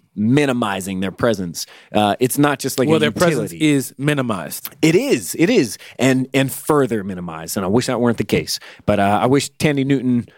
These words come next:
Speaker 1: uh, and Woody Harrelson's characters were swapped. I would have
Speaker 2: Gotcha.
Speaker 1: loved for that to be the case.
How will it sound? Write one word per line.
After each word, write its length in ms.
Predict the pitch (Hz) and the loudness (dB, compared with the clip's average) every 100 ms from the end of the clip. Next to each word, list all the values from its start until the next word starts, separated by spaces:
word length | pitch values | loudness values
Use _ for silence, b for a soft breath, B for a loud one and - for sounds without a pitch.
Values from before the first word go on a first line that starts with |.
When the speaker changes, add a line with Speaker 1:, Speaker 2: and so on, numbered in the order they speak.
| b - | b -4
Speaker 1:
uh, 280 | 104 101 - | 0 0 0
and 640 | 113 107 107 101 - - - - | 0 2 2 0 -2 -6 -6 -2
Woody 260 | 113 113 | 0 0
Harrelson's 400 | 104 101 - 95 | 0 0 -2 -4
characters 480 | - 92 90 90 - | -2 -2 -2 -4 -4
were 160 | 87 78 | -6 -6
swapped. 840 | - - - - 82 - - - - - | -10 -12 -12 -6 -6 -4 -8 -12 -8 -2
I 60 | |
would 140 | 95 92 | 2 2
have 120 | 87 | 2
Speaker 2:
Gotcha. 160 | 98 | 2
Speaker 1:
loved 340 | 110 110 107 101 | 4 2 0 -2
for 140 | - 95 | -6 -4
that 240 | 90 - | -4 -6
to 100 | 92 | -6
be 80 | 90 | -6
the 80 | - | -4
case. 420 | 82 - - | -4 -4 -10